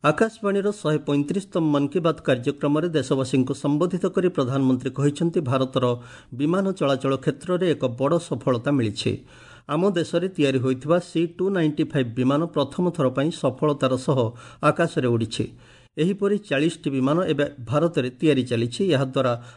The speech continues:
ଆମ ଦେଶର ଛୋଟ ବଡ଼ ଶିଳ୍ପଗୁଡ଼ିକୁ ନୂଆ ଶକ୍ତି ମିଳିବ, ଲୋକଙ୍କ ପାଇଁ ନିଯୁକ୍ତି ସୁଯୋଗ ବଢ଼ିବ ଏବଂ ଆତ୍ମନିର୍ଭର ଭାରତ ସ୍ୱପ୍ନ ଆହୁରି ମଜବୁତ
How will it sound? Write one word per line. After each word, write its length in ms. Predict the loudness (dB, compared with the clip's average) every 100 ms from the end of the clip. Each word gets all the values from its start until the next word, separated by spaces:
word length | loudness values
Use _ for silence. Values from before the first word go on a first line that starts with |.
| -4
ଆମ 80 | 0 2
ଦେଶର 300 | 0 0 0 -2
ଛୋଟ 180 | -4 -2 0
ବଡ଼ 120 | 2 0 0
ଶିଳ୍ପଗୁଡ଼ିକୁ 580 | -2 0 2 2 0 2
ନୂଆ 200 | 2 0
ଶକ୍ତି 260 | -4 -6 -2
ମିଳିବ, 260 | 0 0 -2 -8 -12 -18 -2 0
ଲୋକଙ୍କ 320 | 0 -2 -2 0
ପାଇଁ 140 | 0 0 0
ନିଯୁକ୍ତି 360 | 0 0 -2 -2 -2
ସୁଯୋଗ 260 | 0 2 2
ବଢ଼ିବ 220 | -2 -2 2 2
ଏବଂ 160 | 2 -2 -6 -6 0
ଆତ୍ମନିର୍ଭର 760 | 0 0 -2 0 2 0 0 -2 2
ଭାରତ 220 | 0 0 -2 -2
ସ୍ୱପ୍ନ 260 | -4 0 0 -2 -8 -6 0
ଆହୁରି 280 | 2 2 0 -6 -4 2
ମଜବୁତ 380 | 2 2 -2